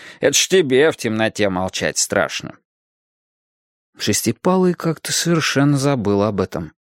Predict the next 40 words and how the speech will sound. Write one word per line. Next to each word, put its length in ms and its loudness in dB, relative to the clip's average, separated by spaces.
Прислушавшись 800 0
к 60 -10
своим 300 2
ощущениям, 760 0
он 140 -4
вдруг 300 -2
заметил, 600 0
что 240 0
не 180 6
испытывает 520 0
никакого 460 2
страха. 520 -4
Это 180 0
его 200 2
до 80 -2
такой 380 -2
степени 460 2
напугало, 580 2
что 220 2
он 100 4
вскочил 420 2
на 180 4
ноги 480 0
и 60 -8
кинулся 420 2
куда-то 360 0
вслепую, 720 0
пока 320 -2
со 160 -4
всего 400 2
разгона 520 2
не 160 -4
треснулся 580 0
головой 440 2
о 40 0
невидимую 640 0
в 60 -8
темноте 580 -4
стену 480 -2
мира. 440 -4